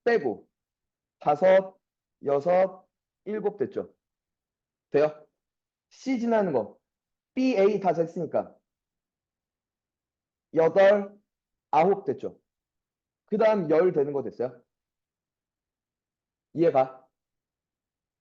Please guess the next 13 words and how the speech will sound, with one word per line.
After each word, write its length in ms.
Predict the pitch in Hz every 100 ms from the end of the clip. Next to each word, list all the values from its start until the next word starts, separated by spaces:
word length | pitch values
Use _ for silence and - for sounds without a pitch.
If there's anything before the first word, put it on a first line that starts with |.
| _ _
되겠니? 400 | 127 123 120 131 _ _ _ _ _ -
이게 260 | 208 220 190
지금 420 | 185 180 - - _ _ _ _ _ _ _ _ _ _ -
A 480 | 180 208 240 240 196
지나는 480 | 190 185 190 190 165
거, 380 | 160 156 - -
B, 220 | 233 233
C, 600 | 214 - - 220 214 208 190
D, 340 | 185 190 185
E를 300 | 156 170 175
가니까 380 | 165 151 143 139
네 200 | 113 120
개고, 460 | 120 113 104 101